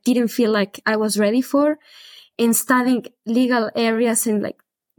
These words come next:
occupying my mind with things that I don't want to practice just for the sake of getting a cer-, uh, like, a pass rate or, like, a, a, a legal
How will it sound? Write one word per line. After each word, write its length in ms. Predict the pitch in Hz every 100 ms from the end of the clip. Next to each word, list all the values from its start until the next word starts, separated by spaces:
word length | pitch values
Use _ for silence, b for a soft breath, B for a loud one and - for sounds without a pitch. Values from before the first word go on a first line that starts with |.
| - _
occupying 580 | 247 254 277 285 311 311
my 140 | 247
mind 300 | 233 226 226
with 160 | 220 208
things 240 | - 226
that 120 | - 208
I 100 | 208
don't 200 | 214 214
want 220 | 208 202
to 140 | 220
practice 680 | 208 233 214 - 277 - - _ _ _ _ _ _ _ -
just 340 | 277 262 -
for 180 | - 247
the 120 | 214
sake 240 | - 220
of 120 | 226 202
getting 320 | 208 208 202
a 80 | 202
cer-, 200 | 208 190
uh, 180 | 196 190 - -
like, 160 | - - _ _ _ _ _ _ -
a 80 |
pass 420 | 214 240 220 208 208
rate 320 | 208 202 -
or, 160 | 208 202
like, 260 | 202 196 202
a, 300 | 190 - - _ _ _ _
a, 160 | 208 196 -
a 60 |
legal 520 | 208 226 214 220 214